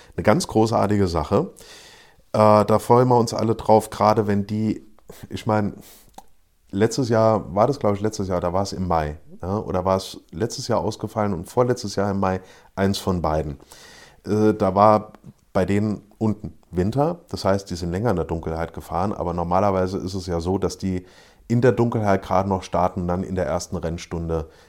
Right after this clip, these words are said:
ist es, nach der ersten Rennstunde ist es dann komplett hell. Und ich mein,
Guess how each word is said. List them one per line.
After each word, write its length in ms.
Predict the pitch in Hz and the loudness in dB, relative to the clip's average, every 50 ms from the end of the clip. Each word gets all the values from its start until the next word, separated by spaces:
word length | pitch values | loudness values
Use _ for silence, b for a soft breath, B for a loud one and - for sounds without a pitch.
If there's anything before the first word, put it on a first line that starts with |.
| B B | B B
ist 120 | - 90 90 | -8 -8 -8
es, 180 | 85 - - | -8 -8 -8
nach 220 | - 87 85 82 - | -4 -4 -4 -4 -4
der 140 | - 73 | -4 -6
ersten 220 | 64 69 - - 85 | -6 -8 -8 -8 -8
Rennstunde 520 | 78 82 82 82 - - - 87 80 82 | -6 -6 -6 -8 -8 -8 -6 -6 -4 -4
ist 160 | - 80 76 | -4 -6 -8
es 100 | 80 80 | -10 -10
dann 160 | 71 - 67 76 | -10 -10 -10 -10
komplett 400 | - - 85 78 78 80 76 78 | -8 -10 -8 -8 -8 -8 -8 -6
hell. 220 | 80 78 78 78 | -6 -6 -4 -4
Und 160 | 76 60 71 | -6 -6 -8
ich 160 | 80 78 76 | -10 -10 -6
mein, 220 | - 87 87 87 | -4 -4 -4 -4